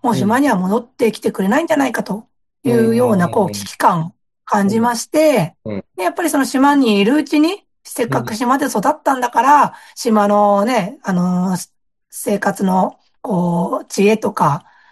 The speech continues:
Speaker 2: うん。
Speaker 1: 自然を生かした、こう、楽しみ方とか、
Speaker 2: うん。
Speaker 1: さすが島っ子だねって言われるような、
Speaker 2: うん。
Speaker 1: こう、子供たちが一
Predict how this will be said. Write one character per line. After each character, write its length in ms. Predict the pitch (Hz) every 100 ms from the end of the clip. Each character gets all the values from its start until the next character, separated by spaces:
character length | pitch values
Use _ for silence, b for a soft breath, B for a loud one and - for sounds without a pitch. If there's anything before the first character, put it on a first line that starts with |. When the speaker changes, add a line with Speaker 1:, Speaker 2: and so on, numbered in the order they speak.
| b b
Speaker 2:
う 100 | 127
ん。 20 |
Speaker 1:
自 220 | 220 208 185
然 180 | 196
を 60 | 196
生 100 | 196
か 160 | 226 220
し 60 |
た、 260 | 208 170 165
こ 280 | - 175 180
う、 20 |
楽 180 | 190 202
し 120 | 262
み 140 | 254 262
方 280 | 269 302
と 120 | 302 -
か、 360 | 190 160 220 _ -
Speaker 2:
う 220 | 135 117
ん。 40 | 190
Speaker 1:
さ 100 | 160
す 160 | 262
が 140 | 339 339
島 220 | 320 330
っ 100 | -
子 120 | -
だ 120 | 320 320
ね 100 | 349
っ 20 | _
て 80 | -
言 100 | 202
わ 80 | 233
れ 140 | 285
る 80 | 302
よ 180 | 330 330
う 60 | 254
な、 500 | 269 294 214 131 b b b
Speaker 2:
う 60 | -
ん。 20 |
Speaker 1:
こ 760 | 196 180 175 175 170 170 - -
う、 40 | _ _ _
子 120 | 247
供 180 | 214 214
た 100 | 220
ち 120 | 185
が 80 |
一 60 | 175